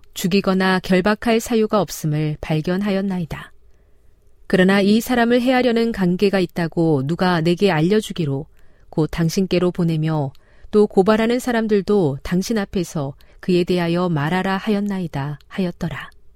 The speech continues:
바울을 벨릭스 총독 앞에 세우다. 보병이 명을 받은 대로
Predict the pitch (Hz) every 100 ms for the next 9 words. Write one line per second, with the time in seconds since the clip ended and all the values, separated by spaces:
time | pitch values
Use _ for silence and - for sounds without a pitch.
0 | - - - - - - - - - -
1 | - - - - - - 208 220 247 254
2 | 151 - 185 220 247 - 269 - 277 262
3 | 262 202 - 185 202 - 214 196 139 -
4 | - - - - - - _ - - -
5 | - 220 208 220 220 226 185 143 190 208
6 | 233 233 202 196 196 170 147 135